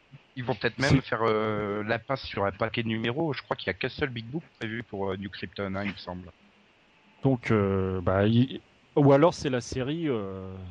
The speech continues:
Speaker 2: c'est la série World of New Krypton. Où il y a
Speaker 1: Aussi.
Speaker 2: douze numéros, c'est la maxi-série, et font les douze numéros où il est, euh, sur New Krypton, et, euh,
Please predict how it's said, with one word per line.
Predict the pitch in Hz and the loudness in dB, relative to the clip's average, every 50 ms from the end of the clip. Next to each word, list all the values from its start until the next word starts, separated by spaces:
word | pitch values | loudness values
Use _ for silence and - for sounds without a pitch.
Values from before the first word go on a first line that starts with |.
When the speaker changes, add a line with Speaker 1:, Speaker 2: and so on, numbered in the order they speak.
| 85 80 - | -16 -16 -18
Speaker 2:
c'est | - - - - 113 | -18 -12 -10 -8 -6
la | 107 107 | -6 -6
série | 107 - - 117 123 139 | -6 -4 -4 -2 -2 0
World | 143 131 135 131 123 120 | 2 2 2 2 2 0
of | 117 - - | -4 -2 -6
New | 123 | -6
Krypton. | 117 - 151 151 - - 123 113 - - - _ _ _ _ _ _ _ _ _ _ _ _ _ _ _ _ _ _ _ _ _ _ - | -4 -4 -4 -4 -4 -6 -6 -8 -10 -18 -20 _ _ _ _ _ _ _ _ _ _ _ _ _ _ _ _ _ _ _ _ _ _ -4
Où | 110 143 | -2 0
il | 151 131 | 2 4
y | 135 | 4
a | |
Speaker 1:
Aussi. | 123 113 | 2 2
Speaker 2:
douze | 120 139 131 123 | 0 -2 -2 -2
numéros, | 127 123 117 117 117 135 165 | -2 0 0 2 2 2 2
c'est | 180 - - 131 | 2 2 0 0
la | 117 | 2
maxi-série, | 110 123 123 - - 135 120 - 120 117 123 147 170 175 160 | 2 2 0 0 -2 -6 -6 -4 -2 0 0 0 0 0 0
et | 131 | 0
font | 117 - 127 | 0 0 0
les | 123 117 113 | 0 -2 0
douze | 113 131 139 127 | 0 0 0 0
numéros | 123 123 117 117 120 127 147 156 151 | 0 0 0 2 2 2 2 2 0
où | 147 131 | 0 2
il | 120 123 | 4 6
est, | 127 120 | 6 6
euh, | 110 101 90 | 6 4 2
sur | 85 - - - - 131 120 117 | -2 -8 -12 -6 -2 -2 0 2
New | 117 120 110 | 2 0 0
Krypton, | - 120 107 104 - 131 143 151 156 151 | 0 -2 -4 -2 -2 -2 -2 -2 -4 -4
et, | 131 120 | -4 -4
euh, | 113 98 90 | -4 -4 -4